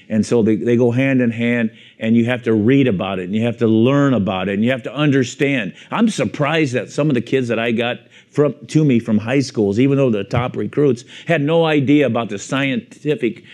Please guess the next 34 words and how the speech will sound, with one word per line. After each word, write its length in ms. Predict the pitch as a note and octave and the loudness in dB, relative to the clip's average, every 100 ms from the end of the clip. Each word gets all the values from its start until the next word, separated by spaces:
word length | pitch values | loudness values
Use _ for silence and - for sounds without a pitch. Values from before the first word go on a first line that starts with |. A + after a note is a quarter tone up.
| - - - | -20 -20 -8
uh, 320 | A2 G#2+ G#2+ - | -4 -4 -4 -2
rules 540 | G#2+ C#3 B2+ A#2 G#2 | 2 4 4 0 0
of, 240 | A2+ G#2+ - _ _ _ | -2 -2 -6 _ _ _
you 100 | B2 | -2
know, 120 | A#2 | 0
like, 300 | A2+ G#2+ G2+ | 0 0 -2
nutrition 520 | A#2+ G#2+ B2+ A#2+ C3 A#2 | -4 0 0 0 -2 -2
or, 360 | A2+ A2+ G#2 - _ - _ _ - | 2 2 0 -6 _ -20 _ _ -10
uh, 400 | G2+ F#2 - G#2+ | -8 -8 -6 0
losing 440 | G#2 G#2 G2 G2 | 2 2 0 0
weight 300 | G2+ A2+ F#2 | 0 -2 -4
properly. 640 | - C#3 C#3+ A2 E2+ C#2+ - _ _ - | -10 -8 -6 -8 -8 -12 -20 _ _ -10
You 60 | - | -6
know, 200 | G2+ B2 | -4 -4
and, 120 | - | -6
and 160 | D3+ D#3 | -8 -4
again, 220 | B3 D3 | -4 -4
there's 180 | G#2 F#2+ | -4 -4
a 40 | |
lot 260 | F#2+ A#2+ G3 | -4 0 0
of, 120 | F3 | 0
I 140 | C3+ D3 | -2 -4
call 280 | - F3+ | -2 0
them 160 | G#3 D#3+ | 2 2
disciplines, 760 | D#3 F#3+ C#3+ - F2+ - - - - - | 2 0 -4 -6 -10 -12 -20 -20 -10 -4
but 80 | |
of 60 | A2 | -2
course 260 | B2 C3 A#2+ | 0 0 0
you 80 | |
also 240 | A#2 B2 A2+ | -2 -2 -2
have 160 | A2+ | -4
to 80 | G2+ | -2
know 100 | G2 | -4
techniques. 800 | - G2 D2 F2 A#2+ C#3 - | -4 -8 -4 0 2 2 0